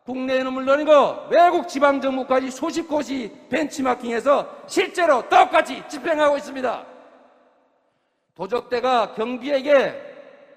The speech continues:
도적 왜 못 막아서, 왜 그것밖에 못 막아서 이렇게 얘기합니다. 적반하장도, 이런 적반하장이 없습니다, 여러분.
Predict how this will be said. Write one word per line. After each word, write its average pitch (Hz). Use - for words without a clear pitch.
도적 254
왜 269
못 269
막아서, 269
왜 311
그것밖에 302
못 294
막아서 302
이렇게 269
얘기합니다. 196
적반하장도, 320
이런 370
적반하장이 311
없습니다, 294
여러분. 311